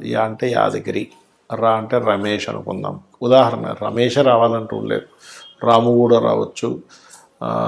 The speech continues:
రాజు కూడా రావచ్చు. ఉదాహరణ చెప్తున్నా, యా, రా, లా, వా అక్షరాలతో మీ పేరు ఉందనుకోండి. అప్పుడు యా, రా, లా, వా అక్షరాలతోనే ఉండే పేరులో ఉండే కార్ అంటే రోల్స్ రాయరు,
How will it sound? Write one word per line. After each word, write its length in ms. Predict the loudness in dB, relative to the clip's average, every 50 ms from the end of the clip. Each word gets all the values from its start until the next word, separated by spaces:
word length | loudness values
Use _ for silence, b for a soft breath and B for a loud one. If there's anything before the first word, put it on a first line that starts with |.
| 0 2 4
రాజు 300 | 6 6 6 6 4 2 4 4
కూడా 140 | 2 2 2 2 2
రావచ్చు. 280 | 0 0 -2 -4 -6 -4
ఉదాహరణ 300 | -2 -2 -2 -2 -4 -8 -10 -10
చెప్తున్నా, 340 | -10 -12 _ -12 -12 -10 -8 -6 -4
యా, 100 | -2 0 0 0 0
రా, 80 | 0 0 0
లా, 80 | 0 0 0
వా 60 | -2 -2 -4
అక్షరాలతో 460 | -6 -10 -8 -6 -4 -4 -6 -6 -6 -4 -4
మీ 40 | -2 -2
పేరు 180 | -2 -2 -2 -2 -6
ఉందనుకోండి. 460 | -8 -10 -12 -12 -10 -12 -12 -10 -10 -12 -10
అప్పుడు 180 | -6 -4 -2 0 0
యా, 100 | 2 0 0 2
రా, 100 | 2 2 2 2
లా, 80 | 2 2 4
వా 60 | 2 2
అక్షరాలతోనే 760 | 0 -4 -8 -6 -4 -2 -2 -4 -4 -6 -8 -10 -10 -10 -10 -12 -12
ఉండే 160 | -10 -12 -12 -10 -8
పేరులో 560 | -6 -6 -6 -6 -8 -12 _ -12 -10 -8 -8 -6
ఉండే 160 | -6 -8 -10 -10 -6 -6
కార్ 200 | -4 -4 -4 -6
అంటే 140 | -8 -8 -6 -2
రోల్స్ 280 | -2 -2 -2 -4 -6 -8 -6 -4
రాయరు, 300 | -2 -2 -4 -4 -6